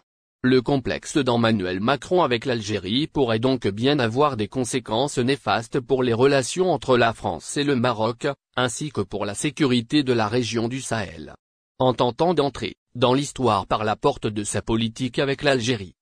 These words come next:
le président français prend-il un risque trop grand ? Seul l'avenir nous le polémique, frais sur les billets d'avion, Air Algérie accusée de berner ses clients. Air Algérie,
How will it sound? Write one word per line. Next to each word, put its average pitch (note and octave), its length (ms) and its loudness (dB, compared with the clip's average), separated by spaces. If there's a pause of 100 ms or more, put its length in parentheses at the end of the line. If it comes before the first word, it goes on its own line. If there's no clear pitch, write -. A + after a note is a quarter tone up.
(120)
le C3 160 4
président C3+ 500 2
français B2 420 -2
prend-il C#3 520 -2
un A#2 60 0
risque C3 360 -2
trop B2 220 0
grand ? G#2 400 -4 (180)
Seul F3+ 300 4
l'avenir B2 560 4
nous C3 160 2
le B2 140 6 (100)
polémique, B2 640 -2 (280)
frais B2 260 -2
sur A#2 220 0
les G#2+ 120 2
billets A#2 360 0
d'avion, G#2 500 -4 (200)
Air D#3 180 0
Algérie C#3 460 2
accusée C#3+ 400 0
de B2 140 6
berner G#2+ 420 2
ses C3 180 -6
clients. G2 360 -4 (420)
Air D3+ 200 0
Algérie, A#2+ 460 -2